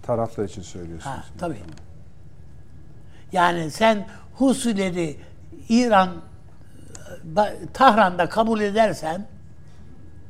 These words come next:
Speaker 2: tamam mı? Başına başka şeyler, sıkıntılar da açılacak kardeşim. Bu öyle, e, şey, misket oyunu değil yani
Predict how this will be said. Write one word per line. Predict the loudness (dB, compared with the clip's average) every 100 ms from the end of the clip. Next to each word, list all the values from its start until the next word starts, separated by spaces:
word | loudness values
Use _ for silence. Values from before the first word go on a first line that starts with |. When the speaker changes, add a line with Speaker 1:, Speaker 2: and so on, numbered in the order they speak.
| -18 -18 -16
Speaker 2:
tamam | -14 -12
mı? | -12 -14 -18 -18 -16 -16 -2
Başına | -2 -2 -2 0
başka | -2 -2 -8
şeyler, | -6 -6 -2 -2
sıkıntılar | -4 -10 -8 -6 -6 -6
da | -8
açılacak | -10 -10 -12 -12 -14
kardeşim. | -12 -14 -14 -16 -16 -16 -16 -18 -16 -8
Bu | -6 -4
öyle, | -4 2 2 2 -14 -18 -20 -18 -18 -14 -10 -10
e, | -10 -12 -12 -14
şey, | -6 -4 -4 -8 -14 -8
misket | -6 -2 -2 0
oyunu | -2 -4 -6
değil | -4 -4 -6
yani | -10